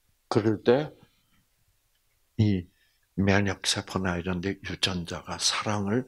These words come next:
충분히 받지 못하기 때문에 꺼진다. 그래서 얘들은 면역력을 검사해 보면 면역력이 약해져 있어. 그런데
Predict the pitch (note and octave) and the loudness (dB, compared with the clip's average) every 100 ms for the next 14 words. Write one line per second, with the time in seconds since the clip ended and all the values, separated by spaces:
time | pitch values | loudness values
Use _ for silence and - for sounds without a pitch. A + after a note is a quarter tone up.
0 | - - - _ - - - G#2+ F#2+ F#2+ | -8 -18 -18 _ -6 -2 -2 -2 -4 -6
1 | F2+ - F2+ - F2+ E2 - A2 F#2 - | -6 -6 -4 -6 -6 -10 -10 -10 -12 -12
2 | F2 D#2+ E2+ F#2 - - - - - - | -12 -12 -12 -10 -10 -10 -10 -12 -12 -12
3 | - - - _ _ _ _ _ _ _ | -12 -12 -16 _ _ _ _ _ _ _
4 | _ _ _ - C#3+ C#3+ C3+ A#2 A2+ G#2+ | _ _ _ 4 6 8 8 10 8 6
5 | F2 A2+ G#2 D#2+ _ - _ A2 A2 A2+ | 2 0 -2 -6 _ -20 _ 2 4 4
6 | A2+ A2 G2+ A#2 A2 G#2+ G2 - G2 E2+ | 4 2 4 2 2 0 -2 -2 -4 -8
7 | E2+ E2+ G2 - F2 E2+ E2+ - - - | -10 -10 -12 -10 -8 -8 -10 -14 -16 -18
8 | - - - - - - - - - - | -12 -10 -8 -10 -12 -14 -14 -12 -12 -12
9 | - - - - - - A#2 F2+ E2 | -12 -12 -14 -2 2 4 2 0 -8